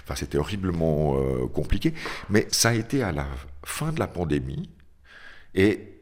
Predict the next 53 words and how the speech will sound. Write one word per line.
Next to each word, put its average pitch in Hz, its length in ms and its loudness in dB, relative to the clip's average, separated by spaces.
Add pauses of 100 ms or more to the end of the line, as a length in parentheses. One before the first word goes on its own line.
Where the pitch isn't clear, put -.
dès 135 180 6
le 139 140 6
lendemain, 65 640 -2 (440)
on 107 100 2
a 117 60 4
recommencé 90 440 0
à 87 40 2
parler 87 300 0
de 90 60 -4
croissance, 98 420 -4
on 98 80 -6
est 92 60 -4
reparti - 340 -4
exactement 101 640 -2
comme 80 180 -2
avant, 71 260 -6 (360)
comme 110 120 2
si - 120 -2
on 123 60 -2
n'avait 117 180 -4
strictement - 520 -6
rien 95 360 -2
appris - 280 -6
de - 60 -10
ça. - 80 -6 (400)
Et 104 80 0
ça, 160 160 2
c'est 151 140 -2
vrai 120 100 -4
que - 60 0
ça 107 80 2
m'a 87 120 0
donné 98 220 0
un 78 200 -2
moment, 76 280 -2
alors 71 180 -2
le 62 80 -6
profond - 420 -6
désespoir, 76 680 0
je 71 60 -8
dois 76 80 -4
dire, 71 240 -4
de 78 140 2
constater 101 440 0
qu'on 110 140 0
n'avait 95 220 2
rien 117 300 0
appris 113 360 0
de 92 140 2
choses, 87 640 0
euh, 73 380 0
comme 71 260 -2
ça. - 220 -2